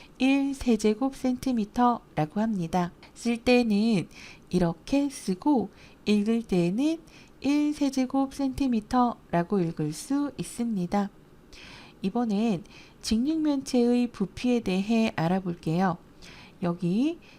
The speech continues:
직육면체가 있습니다. 직육면체의 부피는 가로, 세로,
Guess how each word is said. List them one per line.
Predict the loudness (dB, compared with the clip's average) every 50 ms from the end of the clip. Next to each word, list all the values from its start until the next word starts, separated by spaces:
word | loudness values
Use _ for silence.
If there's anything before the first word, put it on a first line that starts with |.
| -20
직육면체가 | -10 -4 -2 -2 0 0 -2 0 0 -2 -2 -2 -4 -4 -2 0 -2
있습니다. | -2 -4 -4 -6 -4 -4 -2 -2 0 2 0 0 0 -4 -10 -20 -20 -20 -20 -20 -20 -20 -20 -20 -4
직육면체의 | -2 0 0 0 0 0 0 0 -2 -2 2 4 4 4 4 4 0
부피는 | -4 -10 -8 -4 -4 -2 0 0 0 0 -2 -4 -10 -20 -20 -20 -20 -20 -16
가로, | -12 -8 -2 0 0 2 2 2 2 0 0 -2 -6 -10 -20 -20 -20
세로, | -20 -8 -2 0 0 2 2 2 0 0 -2 -4